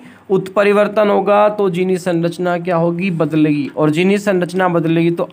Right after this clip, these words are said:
आनुवांशिक साम्य क्या हो जाएगा? बदल जाएगा। उसके बाद नंबर दो, वर्णात्मक प्रजनन।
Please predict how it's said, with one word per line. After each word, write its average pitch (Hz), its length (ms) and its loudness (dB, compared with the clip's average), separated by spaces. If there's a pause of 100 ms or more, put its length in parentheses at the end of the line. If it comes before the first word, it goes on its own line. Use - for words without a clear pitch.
आनुवांशिक 165 560 2
साम्य 151 380 0
क्या 160 160 0
हो 147 120 0
जाएगा? 147 520 0 (380)
बदल 151 380 2
जाएगा। 127 460 -2 (1700)
उसके - 320 -4
बाद 170 240 2
नंबर 147 340 2
दो, - 180 -16 (1800)
वर्णात्मक 214 1040 4
प्रजनन। 165 540 2